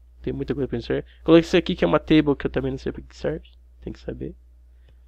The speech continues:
Tem que aprender. Fazer o quê, né? O que que eu coloquei? Ai, ai, ai, travança, travança, travança.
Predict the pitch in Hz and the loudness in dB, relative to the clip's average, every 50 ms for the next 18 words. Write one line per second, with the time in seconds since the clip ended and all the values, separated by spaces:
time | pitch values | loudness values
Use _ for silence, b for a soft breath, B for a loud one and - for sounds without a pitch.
0 | - - - - 117 - - 107 - - 117 113 110 107 - 147 160 - 165 - | -20 -20 -16 -16 -12 -12 -12 -10 -8 -6 -6 -6 -4 -4 -4 -4 -6 -6 -10 -10
1 | - - - 92 98 95 - - - 143 147 156 - - - - - - - - | -8 -6 -6 -6 -6 -8 -10 -10 -10 -10 -10 -10 -14 -20 -20 -20 -20 -20 -20 -20
2 | - - - - - - - - - - 165 - 170 156 156 143 135 - 120 143 | -20 -20 -20 -20 -20 -20 -14 -4 -4 0 2 2 4 4 4 2 2 0 0 2
3 | 156 131 123 135 139 117 - - 104 101 98 104 104 - - - - - - - | 2 2 2 2 0 -2 -4 -6 -8 -8 -8 -8 -8 -10 -12 -16 -18 -8 -2 -2
4 | 123 123 123 127 139 151 165 180 185 - - 185 175 - - 120 151 127 110 104 | 0 4 8 10 10 12 12 10 8 6 2 0 0 0 -2 -4 -2 -4 -6 -6
5 | 104 - - | -6 -10 -16